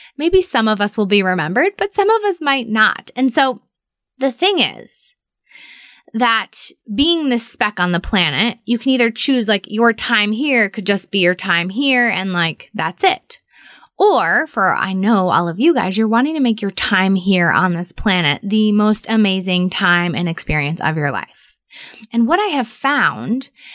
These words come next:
is that when you pursue something you desire, when you pursue something from this place of alignment, a huge part of why you're doing it, yes, to serve your greater purpose, but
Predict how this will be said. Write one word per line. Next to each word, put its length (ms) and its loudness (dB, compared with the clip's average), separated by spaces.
is 120 -2
that 140 0
when 140 2
you 120 2
pursue 340 0
something 300 0
you 120 0
desire, 920 -2
when 180 0
you 120 2
pursue 380 -2
something 300 -2
from 160 -8
this 120 -10
place 280 -8
of 80 -6
alignment, 880 -2
a 60 2
huge 480 0
part 240 2
of 120 -4
why 240 2
you're 180 0
doing 380 2
it, 160 -2
yes, 360 -2
to 100 -4
serve 280 0
your 100 -2
greater 360 0
purpose, 680 0
but 220 2